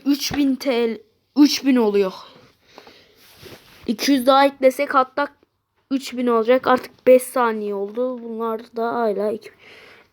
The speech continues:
Üç bin T-, üç bin T L arkadaşlar, bir tane hot dog artık. Çok pahalı ya.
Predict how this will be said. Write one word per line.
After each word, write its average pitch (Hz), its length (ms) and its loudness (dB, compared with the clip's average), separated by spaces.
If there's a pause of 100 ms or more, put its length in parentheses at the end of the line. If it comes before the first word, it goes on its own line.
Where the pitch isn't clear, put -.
(160)
Üç 349 340 6
bin 339 360 -4 (140)
T-, - 260 -4 (680)
üç 302 280 -2
bin 240 120 -4
T 202 280 2
L 196 100 4
arkadaşlar, 208 380 -2
bir - 60 -16
tane 220 220 0
hot 208 320 -4
dog 190 220 -8
artık. - 440 -12 (4000)
Çok - 320 -4
pahalı 185 320 -8
ya. 180 140 -10